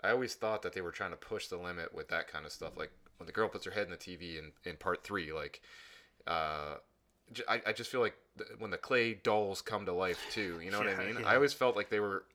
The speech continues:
Speaker 1: trying to find ways to utilize, not C G I, but what C G I's become,
Speaker 2: Oh,
Speaker 1: which is push
Speaker 2: dude,
Speaker 1: the limits
Speaker 2: yeah.
Speaker 1: with that, so.
Speaker 2: The
Speaker 1: But
Speaker 2: use
Speaker 1: this
Speaker 2: of practical effects
Speaker 1: Yeah.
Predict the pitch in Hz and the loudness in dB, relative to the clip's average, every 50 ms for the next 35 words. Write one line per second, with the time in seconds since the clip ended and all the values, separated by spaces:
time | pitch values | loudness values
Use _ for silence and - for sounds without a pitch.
0 | _ _ _ - - 120 123 131 131 120 110 - 107 104 104 104 104 95 95 95 | _ _ _ -2 4 6 6 6 6 4 0 2 4 4 4 4 2 2 2 2
1 | 95 92 92 92 87 - - - 92 85 95 104 107 107 98 98 95 92 90 87 | 2 2 0 -2 -4 -6 -6 -8 -8 -6 -6 -4 -2 0 0 2 2 2 2 2
2 | 87 87 85 - - - _ _ _ - - - - - - _ _ _ _ - | 0 -2 -2 -4 -6 -8 _ _ _ -20 -20 -20 -20 -20 -20 _ _ _ _ 0
3 | 95 107 107 - - 123 110 95 110 107 104 98 92 92 92 90 92 87 85 85 | 2 2 2 2 0 -6 -4 0 2 2 4 4 4 2 2 0 0 -2 -2 -4
4 | - _ _ _ _ _ _ _ _ _ - 101 - - 107 101 90 95 90 87 | -6 _ _ _ _ _ _ _ _ _ -12 -10 -8 -8 -6 -4 0 0 0 0
5 | - - 80 - - 104 90 80 76 76 73 - - 131 123 117 107 98 85 110 | -2 -6 -12 -10 -8 -6 -6 -6 -6 -8 -12 -10 -6 -2 -2 -2 -2 -2 -6 -6
6 | 107 117 120 104 98 110 101 98 95 107 107 104 92 90 - - 87 82 78 71 | -4 -2 -2 -2 -2 -2 -2 -2 -2 -2 -4 -4 -6 -4 -2 0 2 2 0 0
7 | - - - 76 71 76 - - _ _ _ _ _ _ _ _ _ _ _ _ | -4 -6 -4 -4 -6 -6 -8 -12 _ _ _ _ _ _ _ _ _ _ _ _
8 | - - 120 127 135 233 247 208 - 202 - - 147 139 120 - - - 117 104 | -16 -8 -2 0 2 2 2 2 0 -2 -2 0 2 2 2 0 -2 -6 -6 -6
9 | - - - 107 98 95 - - - - - _ _ _ - - 113 170 175 - | -6 -6 -6 -6 -6 -6 -6 -10 -12 -12 -12 _ _ _ -4 0 2 4 4 2